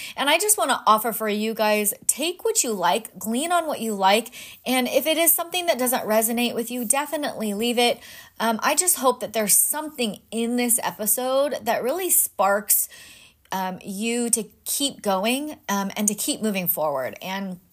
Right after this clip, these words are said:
so the first thing that I wanna offer for you guys is be willing to feel that emotion first.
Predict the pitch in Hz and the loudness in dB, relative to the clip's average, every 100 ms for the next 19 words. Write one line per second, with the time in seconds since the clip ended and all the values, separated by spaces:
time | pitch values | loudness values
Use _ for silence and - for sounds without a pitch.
0 | _ _ _ _ _ - - 294 277 - | _ _ _ _ _ -2 0 2 0 -4
1 | - - 269 - 294 381 381 - 214 233 | -10 0 2 4 6 6 4 0 0 0
2 | 233 226 - 208 208 202 - 226 214 208 | 0 -2 -6 2 4 4 2 0 0 -2
3 | - 190 190 185 196 196 180 196 190 196 | 0 0 0 -6 -6 -6 -2 0 0 0
4 | - 214 190 180 240 277 302 233 202 220 | 0 0 -2 -2 -2 0 0 -2 -2 -2
5 | 220 - 202 - - 190 202 202 - - | 0 0 0 -6 -4 -2 0 0 0 -4
6 | 185 175 - - 175 175 180 - 180 190 | 0 0 0 -6 -4 -2 -2 -4 -4 -6
7 | - - - 147 - - - | -10 -14 -6 -6 -2 2 2